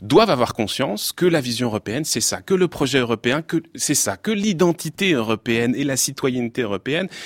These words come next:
c'est ça. Or, ce travail, ce travail, il n'a pas été fait à l'époque. Probablement parce que précisément, l'Europe n'était pas dans une crise perpétuelle à cette époque. Les choses allaient plutôt bien, on n'était pas dans la crise économique,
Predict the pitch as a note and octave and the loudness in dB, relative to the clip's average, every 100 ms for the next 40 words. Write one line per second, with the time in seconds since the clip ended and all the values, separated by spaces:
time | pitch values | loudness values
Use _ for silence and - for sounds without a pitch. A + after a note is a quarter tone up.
0 | - - A2+ - G2 - - A#3 - - | -2 2 4 4 4 2 2 0 0 2
1 | G3 A#3+ G3+ G#2 G#2 - - - - - | 4 4 0 -6 -10 -18 -20 -20 -18 -12
2 | - G2+ - C#3+ A3 G3+ F3+ E3+ - A3+ | -6 -4 0 0 0 0 2 2 2 2
3 | D#3 B2+ - F#3 G2+ - F2 - - - | 0 -4 -2 0 0 -2 -6 -8 -14 -8
4 | E2 D#2+ A2 E3+ G#2+ - - - G3 C4+ | -4 0 0 0 -4 -6 -6 -4 0 4
5 | C4+ E3 - - - F2 G2 - G#2 G2+ | 4 2 -6 -16 -8 -6 -6 -8 -6 -4
6 | D3 - A#3+ B2 G#2 F#2 - - F#2 - | -2 2 2 2 0 -4 -6 -6 -6 -6
7 | E2+ E2+ E2 - F2 F#2 E2 - - - | -6 -4 -4 -6 -10 -12 -14 -16 -20 -16
8 | - - F2 D#2+ C#2+ - - C2 - F#2 | -12 -8 -6 -6 -8 -12 -18 -14 -4 0
9 | A2+ G2+ E2+ E2 E2+ D#2 D#2 - - F#2 | 2 0 -4 -6 -8 -6 -8 -8 -10 -8
10 | E2+ D#2+ F2 E2 E2+ F#2 F#2 - | -8 -8 -8 -6 -4 -4 -4 -6